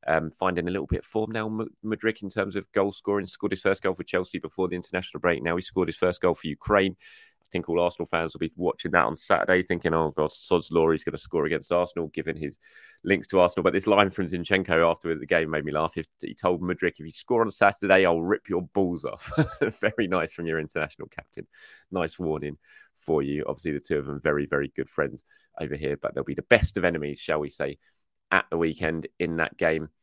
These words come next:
uh, against, uh, between Chelsea and Arsenal. Elsewhere in internationals, I think Tomiyasu played the full ninety minutes, um, as they beat Tunisia. Kai Havertz didn't come on as Germany drew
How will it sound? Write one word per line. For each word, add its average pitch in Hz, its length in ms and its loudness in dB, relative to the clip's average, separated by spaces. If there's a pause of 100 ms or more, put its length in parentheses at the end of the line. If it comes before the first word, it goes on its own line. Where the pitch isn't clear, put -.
(380)
uh, 80 460 6 (140)
against, - 1000 -2 (140)
uh, 90 60 -6
between 90 320 -4
Chelsea 92 280 0
and 98 80 2
Arsenal. 113 340 4
Elsewhere 117 380 6
in 113 60 2
internationals, 113 600 0
I 104 60 2
think 101 180 -6
Tomiyasu 107 480 -4
played 104 160 0
the 98 60 -14
full 110 180 -4
ninety 110 340 -4
minutes, 110 400 -2 (480)
um, 98 320 2
as 90 200 -4
they 104 240 4
beat 104 360 -2
Tunisia. 107 580 -2
Kai 104 200 -2
Havertz 104 320 -4
didn't - 180 -8
come 104 180 -6
on 107 300 -2
as 90 200 -10 (100)
Germany 95 380 -2
drew 95 360 -4